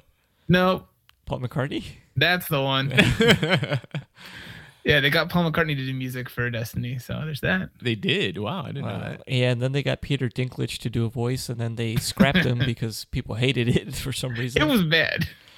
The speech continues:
Speaker 2: I'm like, "He's a robot. What, what's, what's wrong?"
Speaker 1: <laughs>
Speaker 2: He, it sounds like he did a good job if he was being monotone.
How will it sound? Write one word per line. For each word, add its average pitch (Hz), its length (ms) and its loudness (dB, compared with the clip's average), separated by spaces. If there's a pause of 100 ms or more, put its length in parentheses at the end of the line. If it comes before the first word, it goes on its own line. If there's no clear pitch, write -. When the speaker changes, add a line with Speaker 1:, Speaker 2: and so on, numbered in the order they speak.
(300)
Speaker 2:
I'm 185 120 -2
like, 214 160 2
"He's 233 240 -2
a 247 60 4
robot. 233 640 -2
What, 147 260 -6 (320)
what's, 170 260 -2 (180)
what's 240 300 6
wrong?" 185 400 6
Speaker 1:
<laughs> 185 80 2
Speaker 2:
He, 143 120 -4
it 139 160 0
sounds 185 340 0
like 180 100 -4
he 170 100 -4
did 170 160 -2
a 165 60 -2
good 156 200 -6
job 180 280 -2
if 127 120 -6
he 143 100 -4
was 127 140 -10
being 131 220 -4
monotone. 120 580 -6